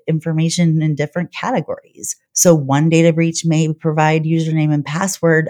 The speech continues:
Another one may provide username as an email address, so you can link those to each other, but an address. And then another one might have a phone number or, you know,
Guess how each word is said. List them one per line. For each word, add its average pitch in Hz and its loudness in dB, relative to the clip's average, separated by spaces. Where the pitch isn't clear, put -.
Another 160 2
one 175 2
may 160 0
provide 160 -2
username 160 0
as 147 -2
an 143 -4
email 151 0
address, 143 -2
so 151 -4
you 139 -2
can 139 -6
link 135 -2
those 135 -4
to - -10
each 127 -8
other, 131 -4
but 165 -2
an 170 2
address. - -8
And 143 -6
then 131 2
another 127 2
one 156 4
might 160 4
have 165 0
a 170 -2
phone 214 -4
number 143 -2
or, 127 -4
you 151 0
know, 123 -2